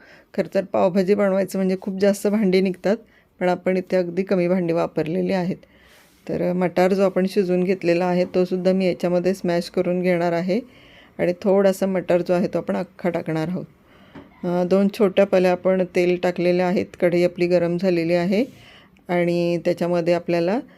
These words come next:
साधारण तीस ग्रॅम बटर टाकायचं आहे फोडणीला. म्हणजे, अ,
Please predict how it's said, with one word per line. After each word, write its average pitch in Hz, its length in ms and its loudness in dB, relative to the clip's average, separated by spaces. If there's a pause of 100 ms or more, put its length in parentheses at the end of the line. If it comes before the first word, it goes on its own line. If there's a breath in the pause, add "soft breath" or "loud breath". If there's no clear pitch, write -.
(300 loud breath)
साधारण 180 340 0
तीस 185 340 0
ग्रॅम 180 300 0
बटर 175 360 2
टाकायचं 165 440 0
आहे 175 160 0
फोडणीला. 170 540 0 (720)
म्हणजे, 175 340 2
अ, 175 360 0